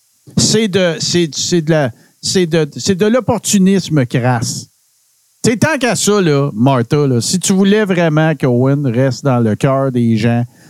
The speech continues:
en rapport avec la lutte puis tout le kit, là, regarde. Organise un gala indie. Appelle ça le Owen Hart Memorial.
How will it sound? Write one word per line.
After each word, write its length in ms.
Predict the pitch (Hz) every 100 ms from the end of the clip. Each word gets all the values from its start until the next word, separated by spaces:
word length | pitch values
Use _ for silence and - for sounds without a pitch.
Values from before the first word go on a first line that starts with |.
| - -
en 160 | 120
rapport 400 | 120 123 139 143
avec 300 | 139 123 123 110
la 160 | 123
lutte 240 | 113 120 131
puis 120 | -
tout 140 | - 113
le 100 | 113
kit, 200 | - 127 127
là, 240 | 110 113 -
regarde. 460 | 101 101 104 107 101 - _ _ _ _
Organise 600 | 180 156 202 208 240 214
un 140 | 180 151
gala 360 | 160 156 175 170
indie. 640 | 196 185 165 131 135 139 - _ -
Appelle 380 | 147 143 196 175
ça 220 | 226 240
le 160 | 214 175
Owen 440 | 196 214 220 185
Hart 320 | 180 180 185
Memorial. 800 | 180 165 160 147 143 139 131 143